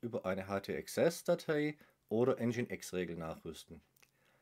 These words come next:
Aber es wäre natürlich schöner, wenn die Abfrage des zweiten Faktors direkt in der H T M L fünf Client-Maske erfolgen könnte, so dass man das Passwort nicht zweimal eingeben muss. Wie für fast alle Features rund um X two go gilt aber auch hier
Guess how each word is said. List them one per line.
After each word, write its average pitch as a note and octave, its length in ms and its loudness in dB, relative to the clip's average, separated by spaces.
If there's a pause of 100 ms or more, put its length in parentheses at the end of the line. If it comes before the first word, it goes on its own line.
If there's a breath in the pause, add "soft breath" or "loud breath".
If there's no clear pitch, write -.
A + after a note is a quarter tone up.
(300 soft breath)
Aber F#2+ 380 4
es A#2+ 140 -4
wäre A2+ 140 4
natürlich F2+ 400 -2
schöner, D#3 560 4
wenn A2 160 -2
die - 140 -6
Abfrage A#2 480 2
des A#2 180 -4
zweiten F2+ 300 0
Faktors F#2+ 500 -2
direkt G2 380 0
in G#2+ 100 -4
der A2 140 2
H A2+ 140 4
T - 80 -2
M A#2+ 100 0
L A2+ 100 2
fünf F3 280 0
Client-Maske G2+ 640 0
erfolgen F2 420 -4
könnte, E2 360 -10 (440 loud breath)
so - 140 0
dass D3 200 6
man B2 80 4
das G2 160 2
Passwort - 540 -4
nicht G#2+ 200 -6
zweimal B2 380 4
eingeben F2 460 -4
muss. D#2 280 -12 (2500 soft breath)
Wie G#2+ 140 0
für G#2 120 2
fast - 320 0
alle E3 200 10
Features G3 540 4
rund D#3 180 2
um D3 80 -2
X C3+ 180 -4
two C#3 100 -4
go B2+ 420 4
gilt A2 200 0
aber F#2 200 2
auch E2 180 -2
hier D#3+ 280 4